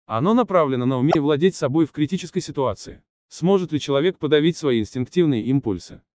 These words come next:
Сможет ли он расслабиться перед лицом потенциальной смерти?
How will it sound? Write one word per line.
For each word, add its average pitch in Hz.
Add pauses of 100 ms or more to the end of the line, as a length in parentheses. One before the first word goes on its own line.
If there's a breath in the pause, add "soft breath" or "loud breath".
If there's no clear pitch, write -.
Сможет 190
ли 135
он 131
расслабиться 170
перед 110
лицом 135
потенциальной 135
смерти? 147